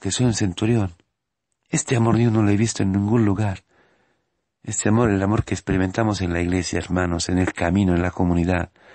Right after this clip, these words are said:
Porque Cristo sabía perfectamente que para curar, sanear, salvar, rescatar, resucitar a este siervo, tenía que bajar donde estaba él.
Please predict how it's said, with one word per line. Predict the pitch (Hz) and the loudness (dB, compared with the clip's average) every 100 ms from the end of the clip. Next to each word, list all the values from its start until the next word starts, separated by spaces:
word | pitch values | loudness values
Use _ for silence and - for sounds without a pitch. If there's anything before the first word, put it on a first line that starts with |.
| - - - - - | -20 -20 -20 -20 -4
Porque | - 110 | 0 0
Cristo | 139 - 117 | -2 -4 -6
sabía | 113 110 | -6 -6
perfectamente | 98 98 - 104 - 95 82 85 - - - - | -4 -6 -4 -2 0 0 -2 -6 -14 -20 -20 -14
que | - | -4
para | 101 101 | 0 0
curar, | 98 107 120 104 - _ _ _ _ _ | 2 2 2 0 -6 _ _ _ _ _
sanear, | - - 101 107 113 95 90 _ _ _ _ _ _ _ _ _ _ - | -8 -2 0 0 0 -4 -10 _ _ _ _ _ _ _ _ _ _ -12
salvar, | - - 95 92 104 98 - - - - - - | -4 0 2 4 2 0 -4 -12 -20 -20 -20 -10
rescatar, | - 104 - 98 - 113 101 95 - | -2 0 0 -2 -2 -2 -2 -4 -10
resucitar | - - 101 120 110 | -10 -6 -2 -2 -2
a | |
este | - 95 | -2 -4
siervo, | - 127 120 120 - _ - - _ - | 0 -2 -2 -8 -12 _ -20 -20 _ -2
tenía | 95 110 | 2 2
que | 101 | 2
bajar | 80 90 101 - | -2 -2 -4 -2
donde | 82 78 | -2 -4
estaba | - 85 80 | -4 -6 -4
él. | 76 76 | -6 -8